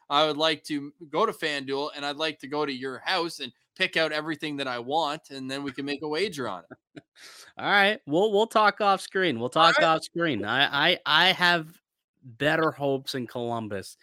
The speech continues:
Speaker 2: than I do for, uh, for the Islanders. Can we also just remember that this offseason, Lou Lamoriello gave Pierre Engvall a seven-year contract?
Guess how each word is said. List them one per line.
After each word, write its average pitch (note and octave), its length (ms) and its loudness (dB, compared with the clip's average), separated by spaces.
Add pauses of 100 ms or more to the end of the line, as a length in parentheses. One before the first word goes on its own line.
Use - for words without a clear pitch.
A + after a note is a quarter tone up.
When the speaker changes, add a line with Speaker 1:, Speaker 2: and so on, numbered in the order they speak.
(380)
Speaker 2:
than A2 120 -4
I G#2 120 -4
do G2 300 -8
for, F#2+ 400 -8
uh, F#2+ 160 -4
for G#2 100 -14
the G2 120 -8
Islanders. G2+ 460 -8
Can - 160 -10
we A3+ 140 -2
also G#3 380 -2
just D3 340 -8
remember A#2 600 -2 (460)
that A2+ 180 -4
this A#2 200 -4
offseason, A2+ 920 -4 (120)
Lou A#2+ 640 -2 (140)
Lamoriello A2 800 -2 (440)
gave A2 240 -2
Pierre A2 340 -2
Engvall A2+ 640 -2
a G#2+ 140 -6
seven-year G#2+ 960 -4
contract? G#2 720 -8